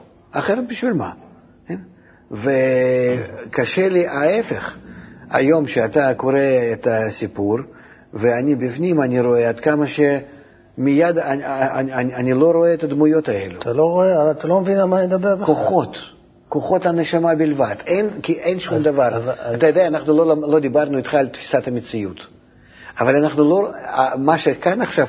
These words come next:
Speaker 1: אנחנו רואים, זה גם כן, אנחנו לא רואים את זה. זה נראה דרך הנשמה שלנו, המציאות הזאת.
Speaker 2: אנחנו קולטים מחמשת החושים, וזה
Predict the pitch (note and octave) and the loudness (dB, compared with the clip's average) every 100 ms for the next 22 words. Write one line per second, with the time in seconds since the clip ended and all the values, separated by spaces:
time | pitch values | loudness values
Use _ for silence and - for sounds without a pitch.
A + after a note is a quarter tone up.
0 | B2+ A#2+ A2+ G#2 A2+ G#2+ G2+ G2 - - | -2 -2 -2 -2 0 0 0 -4 -12 -18
1 | - - B2 D#3 A3+ F#3+ A#2 - - - | -12 -2 2 2 0 -4 -6 -8 -20 -10
2 | A#2 A2+ A#2+ B2+ F3 E3 A2 G2 F2 - | -6 -2 0 2 2 2 0 -6 -12 -14
3 | F2 - _ - G2+ B2 B2 B2 D3 C3 | -18 -18 _ -18 -4 -2 0 0 0 0
4 | C3+ C#3 C3+ C3 - A#2+ A2 G#2+ F#2+ G2 | -2 -2 -4 -4 -4 -4 -6 -8 -10 -14
5 | F2 - _ - - G#2+ G2+ G2+ F#2+ F2+ | -18 -20 _ -16 -10 -8 -8 -8 -10 -10
6 | E2+ - - - G#2+ - A#2 - C3 B2 | -14 -16 -20 -14 -12 -10 -14 -4 -2 0
7 | D#3+ D#3+ D3 C#3 D3 D3 C#3 - A#2+ - | 2 2 2 2 0 2 -2 -2 -6 -4
8 | D#3 F#3 G3 E3+ D3 C#3+ C#3 | -2 -2 -2 0 0 0 2